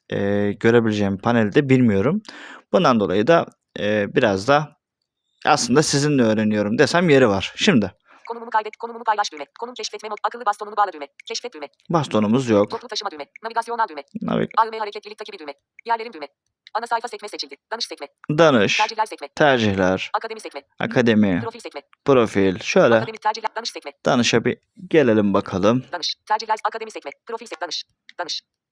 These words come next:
Speaker 2: Danış servisi kullanım şartları. Danış servisini ku-, görüşmeyi başlat. İptal. Ana sayfa sekme. İptal.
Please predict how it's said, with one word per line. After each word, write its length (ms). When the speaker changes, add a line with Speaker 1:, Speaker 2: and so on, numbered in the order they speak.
Speaker 2:
Danış 140
servisi 280
kullanım 240
şartları. 300
Danış 140
servisini 340
ku-, 100
görüşmeyi 280
başlat. 300
İptal. 220
Ana 120
sayfa 220
sekme. 220
İptal. 200